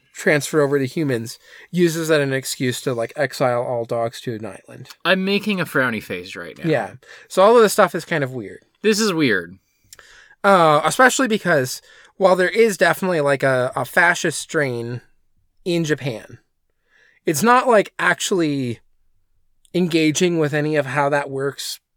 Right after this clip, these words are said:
Speaker 1: politically in Japan, and also how that is, like, deeply influenced by American occupation to this day.
Speaker 2: Yeah.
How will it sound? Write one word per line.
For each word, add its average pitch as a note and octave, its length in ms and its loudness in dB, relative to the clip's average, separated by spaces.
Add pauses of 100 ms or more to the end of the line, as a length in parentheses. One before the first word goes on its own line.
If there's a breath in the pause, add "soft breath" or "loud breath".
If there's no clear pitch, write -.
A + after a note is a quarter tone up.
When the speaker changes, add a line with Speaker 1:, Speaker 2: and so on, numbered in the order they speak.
(460)
Speaker 1:
politically D#3 600 0
in C3+ 100 -2
Japan, D3+ 640 0 (280 loud breath)
and F3 140 0
also D#3+ 300 2
how D3+ 240 2
that D3 160 2
is, C#3+ 180 0
like, B2+ 300 -4 (200)
deeply D#3+ 380 -2
influenced C#3+ 580 -4
by D3 140 0
American C3+ 500 -4 (120)
occupation C#3 720 -6
to D3 100 -8
this B2 220 -14
day. C#3 320 -6
Speaker 2:
Yeah. A2 400 -2